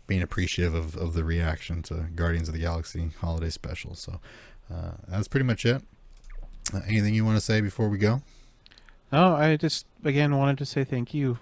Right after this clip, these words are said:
Speaker 2: Um, you know, I'm gonna be on here a lot more sparse moving forward, but, um,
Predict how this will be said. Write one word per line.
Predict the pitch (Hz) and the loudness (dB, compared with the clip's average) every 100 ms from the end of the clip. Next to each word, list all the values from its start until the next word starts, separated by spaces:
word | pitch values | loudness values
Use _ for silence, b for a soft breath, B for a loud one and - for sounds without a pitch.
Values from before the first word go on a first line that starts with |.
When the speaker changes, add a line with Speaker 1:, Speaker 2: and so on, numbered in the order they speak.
| - | -6
Speaker 2:
Um, | 131 117 113 113 110 b b b b - | -2 0 0 -2 -4 b b b b -8
you | 127 | -2
know, | 127 | 0
I'm | 123 | 0
gonna | 131 | 0
be | 127 131 | 2 2
on | 127 | 2
here | 127 | 2
a | 127 | 0
lot | 123 - | 0 -2
more | 120 | -6
sparse | - - 120 123 - | -6 -2 -2 -4 -6
moving | 139 127 123 | -4 -2 -4
forward, | - 120 123 147 | -2 0 0 -2
but, | - 120 | -2 -2
um, | 117 | -2